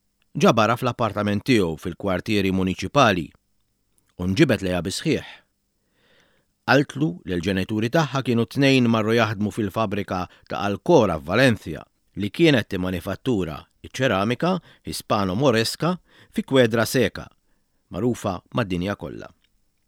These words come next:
Kien hemmhekk li l-familja tagħha ġiet maqbuda ma' xi ħaddiema oħra, mixlijin li taw ken lil xi reġistratur tal-Gwarda Sivil Kasteljana, u f'qasir żmien ġew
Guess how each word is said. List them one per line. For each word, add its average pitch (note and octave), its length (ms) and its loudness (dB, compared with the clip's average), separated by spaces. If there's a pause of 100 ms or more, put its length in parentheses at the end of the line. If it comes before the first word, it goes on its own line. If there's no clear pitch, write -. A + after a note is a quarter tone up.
(440)
Kien G3+ 160 6
hemmhekk B2 320 4
li A#2+ 80 0
l-familja A2+ 400 0
tagħha A2+ 400 -4 (320)
ġiet A2+ 240 -4
maqbuda G2+ 560 0
ma' F#2 80 0
xi F2 160 -8
ħaddiema F#2 480 0
oħra, G2+ 240 -2 (800)
mixlijin F#2+ 640 2 (400)
li D#2+ 80 -12
taw E2 240 -6
ken F#2 300 -2 (260)
lil F2+ 160 -6
xi F2+ 160 -6
reġistratur F#2+ 800 -4
tal-Gwarda G2+ 640 0
Sivil G2 400 -2
Kasteljana, A2 720 2 (680)
u - 60 -16
f'qasir G3 340 0
żmien A2+ 380 0 (400)
ġew E3+ 400 4